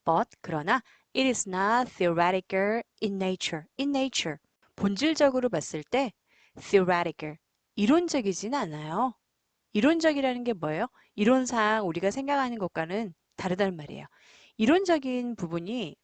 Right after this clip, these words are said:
앞 문장에서 어떻게 나왔었죠? 전문 직업을 가진 전문인들은 자신 스스로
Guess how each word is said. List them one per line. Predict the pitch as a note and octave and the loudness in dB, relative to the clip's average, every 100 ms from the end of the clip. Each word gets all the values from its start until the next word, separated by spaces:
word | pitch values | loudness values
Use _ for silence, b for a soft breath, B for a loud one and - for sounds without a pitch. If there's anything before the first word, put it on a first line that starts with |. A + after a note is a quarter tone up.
| _ _ _ _ _ _ _ _ _ _ _ _ _ _ _ _ _ | _ _ _ _ _ _ _ _ _ _ _ _ _ _ _ _ _
앞 | G#3+ C4 | 0 2
문장에서 | A#3 G#3 A3 A3+ | 0 0 -2 -2
어떻게 | F3 - B3 | -6 -4 -4
나왔었죠? | A3+ E3 D3+ - C4+ - _ _ b b b _ | -4 -4 -8 -6 -6 -8 _ _ b b b _
전문 | G3 G3 C4 | -2 0 -2
직업을 | A#3+ A3 A3+ | 0 0 2
가진 | A3+ G3+ G#3 | 0 0 -4
전문인들은 | F3+ E3 E3+ D#3 D#3+ A3 C#4+ E4 _ _ _ _ b - | -4 -4 -8 -6 -2 -2 -4 -6 _ _ _ _ b -6
자신 | - F#3+ C4 | -2 0 -2
스스로 | D#4 E4+ E3 | -2 -2 -4